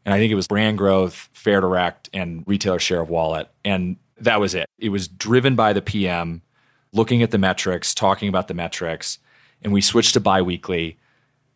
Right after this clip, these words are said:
That helped a little bit with the, like, the short-term thinking. I do think you want it to be pretty frequent 'cause I, I'm a big believer that, like, the faster you pulse, the faster you move.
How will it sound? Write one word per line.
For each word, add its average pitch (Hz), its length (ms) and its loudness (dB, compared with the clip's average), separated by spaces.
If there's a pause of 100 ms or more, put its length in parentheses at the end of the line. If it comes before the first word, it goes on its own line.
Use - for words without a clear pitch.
(140)
That 127 200 2
helped - 340 2
a 113 60 4
little 117 300 4
bit 110 240 4
with 101 180 -2
the, 101 80 -8
like, 95 220 0
the 104 80 -2
short-term 101 520 0
thinking. 113 520 -2 (180)
I 131 120 2
do 151 200 4
think 196 220 4
you 143 80 2
want 120 180 4
it 107 100 -2
to - 80 -6
be 101 100 -2
pretty 104 280 0
frequent 104 460 -2
'cause 98 160 -4
I, 104 240 -2
I'm 117 180 4
a 123 60 4
big 117 160 4
believer 101 360 0
that, 90 160 -4
like, 92 180 -8
the 98 100 -8
faster 104 400 -2
you 92 100 -4
pulse, - 580 -4 (440)
the 95 80 -8
faster 90 360 0
you 90 120 0
move. 87 440 -2